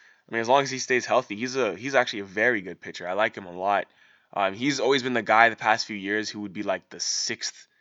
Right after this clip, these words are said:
sixth starter for the Dodgers. They would move him. He'd be in the rotation, then be in the bullpen. In the rotation, in the bullpen, on the injured list, you know, a phantom I L stint. You know, the, the Dodgers doing their little six-man pitcher carousel using the injured list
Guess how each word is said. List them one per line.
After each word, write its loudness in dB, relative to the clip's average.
sixth -2
starter 4
for -8
the -8
Dodgers. 0
They -4
would -6
move -8
him. -4
He'd -8
be 2
in 4
the 4
rotation, 4
then -4
be -2
in -4
the -6
bullpen. -12
In -2
the 0
rotation, 0
in -6
the -6
bullpen, -4
on 4
the -2
injured -4
list, -4
you -10
know, -6
a -10
phantom -2
I 0
L 0
stint. -8
You -4
know, 0
the, -2
the 0
Dodgers 6
doing 0
their 2
little -2
six-man -4
pitcher -6
carousel 2
using -6
the -4
injured -6
list -8